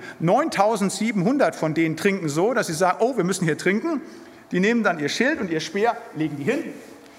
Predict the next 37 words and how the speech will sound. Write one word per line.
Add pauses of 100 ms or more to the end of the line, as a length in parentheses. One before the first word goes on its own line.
(520)
krempeln
die
Ärmel
hoch
und
dann
machen
sie
schön
so,
die
Hand
geformt
zum
Kelch,
holen
das
Wasser,
schöpfen
das
und
trinken
das
Wasser. (1400)
Dreihundert
von
diesen
zehntausend
Mann
gehen
hin,
da
heißt
es
in
der
Bibel,